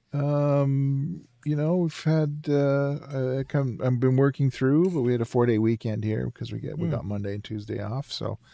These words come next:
Speaker 1: had a nice long weekend to chill a little bit. We had a whole bunch of people over at the house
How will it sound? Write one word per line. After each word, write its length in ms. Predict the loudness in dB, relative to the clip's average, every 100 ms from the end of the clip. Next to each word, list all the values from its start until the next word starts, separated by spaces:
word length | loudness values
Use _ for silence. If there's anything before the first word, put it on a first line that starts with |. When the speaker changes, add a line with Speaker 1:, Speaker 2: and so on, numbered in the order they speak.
| -20 _ _ -14
Speaker 1:
had 140 | -2 -2
a 40 | 0
nice 280 | -2 0 0
long 180 | 0
weekend 480 | 0 -2 -2 0 0
to 100 | -2
chill 240 | -4 0 0
a 40 | 0
little 160 | -2
bit. 260 | -2 -4 -4
We 120 | -4
had 180 | -6 -6
a 200 | -8 -8
whole 160 | -8 -6
bunch 200 | -6 -6
of 60 |
people 260 | -6 -6 -4
over 260 | -4 -4 -6
at 120 | -6
the 80 | -4
house 540 | -2 -4 -4 -8 -10